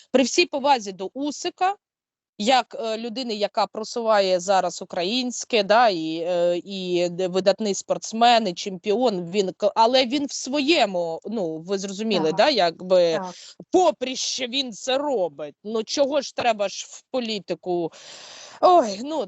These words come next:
Speaker 1: це, е,
Speaker 2: Мгм.
Speaker 1: розумієте, це те саме. Мені з одного боку, я зараз на себе пере-, перекину певний момент, але це буде таке зрозуміле пояснення. Мені з одного боку приємно читати, коли люди пишуть там в коментарях: «Боже, Олександра, вам треба,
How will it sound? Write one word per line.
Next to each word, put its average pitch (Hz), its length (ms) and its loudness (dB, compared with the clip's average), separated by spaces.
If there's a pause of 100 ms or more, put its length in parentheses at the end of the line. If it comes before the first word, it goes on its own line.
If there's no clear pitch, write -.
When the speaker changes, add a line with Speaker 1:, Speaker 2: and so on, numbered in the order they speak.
Speaker 1:
це, 269 340 0
е, 202 80 -2 (400)
Speaker 2:
Мгм. 233 420 2 (260)
Speaker 1:
розумієте, 247 600 0
це 220 200 -4
те 240 140 -2
саме. 240 480 2 (1200)
Мені 269 220 4
з 240 80 0
одного 233 320 0
боку, 226 300 0
я 202 120 4
зараз 190 480 0
на 220 140 0
себе 196 400 0
пере-, 190 280 -2
перекину 196 540 -2
певний 180 380 -2
момент, 285 400 0
але 208 200 2
це 208 140 -8
буде 202 220 -4
таке 170 440 2
зрозуміле 214 520 0
пояснення. 180 460 0
Мені 254 180 -2
з 247 80 -4
одного 247 280 0
боку 233 260 -4
приємно 233 480 2
читати, 190 440 -6
коли 190 200 -6
люди 190 260 -4
пишуть 190 320 -6
там 175 140 -2
в - 40 -16
коментарях: 185 500 0
«Боже, 226 280 2
Олександра, 220 480 2
вам 202 180 -2
треба, 185 300 0